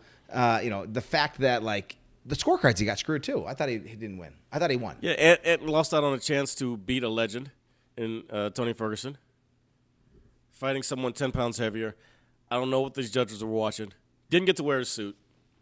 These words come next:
Speaker 2: You know, and he's gotta,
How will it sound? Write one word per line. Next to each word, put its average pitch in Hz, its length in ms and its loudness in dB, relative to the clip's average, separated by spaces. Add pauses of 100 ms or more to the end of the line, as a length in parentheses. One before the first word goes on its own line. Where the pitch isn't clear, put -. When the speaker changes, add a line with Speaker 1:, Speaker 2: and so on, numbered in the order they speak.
(1160)
Speaker 2:
You 120 80 -8
know, 113 240 -4 (1300)
and 160 220 2
he's 143 120 -2
gotta, 131 420 0